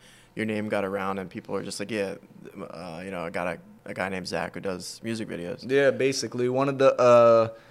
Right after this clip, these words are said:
Speaker 2: the kids I went to high school with, he, he was doing music and stuff, and he let me shoot, like, one of his first, first and, like, s-, we did a couple music videos, so, uh, I shot his first video for, like, seventy bucks or something like that, and
Speaker 1: Yeah.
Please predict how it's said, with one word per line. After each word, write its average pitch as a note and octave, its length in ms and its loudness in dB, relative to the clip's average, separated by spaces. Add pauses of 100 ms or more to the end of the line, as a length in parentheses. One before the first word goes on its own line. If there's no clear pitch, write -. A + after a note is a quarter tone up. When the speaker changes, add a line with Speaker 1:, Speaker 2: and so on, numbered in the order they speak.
(140)
Speaker 2:
the A#2 80 -2
kids A2+ 320 4
I G#2+ 80 6
went G#2+ 260 -2
to G#2+ 140 -2
high A2+ 160 0
school A#2 300 0
with, A#2 300 2
he, A2+ 280 -2
he A2+ 180 -4
was G#2+ 180 -4
doing A#2 300 -4
music A2 420 -4
and G#2 140 -6
stuff, A2 360 0
and F#2+ 260 -8 (200)
he - 140 -6
let A2+ 180 0
me G2+ 120 -4
shoot, A2 320 0
like, G2+ 160 -2
one G#2 140 -6
of F#2+ 60 -8
his G2 240 -6
first, - 640 -4 (800)
first - 480 -2
and, G2+ 200 -6
like, F2+ 200 -8
s-, - 300 -10
we D3 180 0
did D3 160 0
a A2+ 60 0
couple A#2 280 -4
music G2+ 320 -8
videos, G#2 240 -4
so, G2 320 0 (380)
uh, G2+ 220 2
I G#2 100 2
shot A2+ 280 2
his G#2 100 -2
first G#2+ 260 -2
video G2+ 240 -4
for, G#2+ 140 -10
like, F2+ 160 -8
seventy F#2 420 -6
bucks F#2 520 -6
or G#2+ 100 -6
something - 300 -4
like A2 200 -2
that, G#2+ 300 0
and G2 140 -8
Speaker 1:
Yeah. G2+ 240 -4